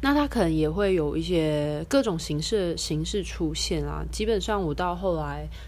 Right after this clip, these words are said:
除了以光晕来分辨天使之外，有时候其实会以一个蛮直觉式的询问说，“诶，这次前来疗愈的天使是谁？”那大天使加百列这个礼拜提醒我们可以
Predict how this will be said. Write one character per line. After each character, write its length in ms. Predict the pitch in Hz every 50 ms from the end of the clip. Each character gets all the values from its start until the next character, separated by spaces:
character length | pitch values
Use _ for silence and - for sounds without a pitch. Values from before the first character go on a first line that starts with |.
| - -
除 240 | - - 214 208
了 120 | 202 202 185
以 140 | 165 170 143 -
光 320 | - - 190 185 180 185 180
晕 300 | 185 185 180 180 185 180
来 180 | 165 156 156
分 220 | 156 - 180 180 180
辨 180 | 208 196 185
天 220 | 175 - 196 196 208
使 240 | - - 151 135 135
之 220 | - - - 170 180
外， 160 | 190 185 170
有 160 | 151 143 143
时 100 | 139 -
候 80 | 160 175
其 200 | 175 - 170 156
实 140 | 165 170
会 220 | 160 170 190 185 170
以 160 | 156 143 139
一 40 | 139
个 240 | 151 151 147 143 143 - -
蛮 220 | 160 147 143 151
直 220 | 156 - - 156 160
觉 200 | - - 160 156
式 280 | 156 - - 220 208
的 120 | 170 160 156
询 360 | 151 - - - 151 151 156
问 180 | 185 202 185 175
说 160 | - - 175 -
，“诶， 120 | - 240
这 180 | 254 - 269 262
次 140 | - 285
前 180 | 269 - - 196 185
来 80 | 180
疗 220 | 180 180 165 165 170
愈 80 | 180
的 60 | 180 170
天 240 | - - 170 170
使 140 | 170 160 143
是 180 | 139 - - 190
谁？” 360 | - - - - - - - - - - - - - - - - - - -
那 140 | - 339 339
大 160 | 339 381 370
天 220 | 359 - 339 339
使 100 | 302 220
加 220 | 190 - 208 208 214
百 160 | 214 185 170
列 200 | 175 196 208 202
这 280 | 202 - 208 208 202 190
个 320 | - - 180 175 170 165
礼 200 | 156 156 151 147
拜 300 | 143 - 202 202 190 185
提 240 | 180 - - 160 165
醒 260 | 156 - 170 156 156 160
我 80 | 156
们 200 | 147 147 147 147
可 200 | 143 160 170 160
以 120 | 156 151